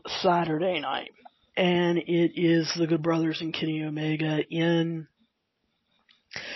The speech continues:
it's not a locker room. I don't even know what it is. Um, there's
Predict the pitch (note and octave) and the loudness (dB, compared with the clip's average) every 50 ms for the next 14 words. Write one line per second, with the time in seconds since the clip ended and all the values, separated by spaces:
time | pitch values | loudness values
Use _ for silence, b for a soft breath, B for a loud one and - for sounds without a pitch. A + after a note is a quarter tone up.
0 | B B B _ - - - E3+ E3+ F#3+ A3+ G#3 D3+ D#3+ D#3+ D#3+ F3+ G3 G#3 - | B B B _ -12 -6 0 2 4 6 6 6 4 4 4 4 4 2 2 0
1 | F3+ D#3 E3 E3 E3 E3 F3+ G3+ A3+ G3+ D#3+ D#3+ D#3+ E3 D#3+ D#3+ E3 E3+ F#3 G3 | -2 -2 -2 -6 -6 -4 -2 0 0 0 -2 -2 -4 -4 -2 -2 0 2 2 2
2 | F#3+ D#3+ D#3 E3 E3+ E3+ E3 E3+ - - - _ - F3+ E3+ E3+ E3+ E3 E3 E3 | 2 2 0 0 -2 -2 -2 -2 -6 -10 -8 _ -2 0 2 2 2 2 2 0
3 | E3 D#3+ D#3 - - _ - E3+ D#3+ D#3+ D#3 - | -2 -6 -8 -12 -14 _ -8 -6 -4 -4 -4 -4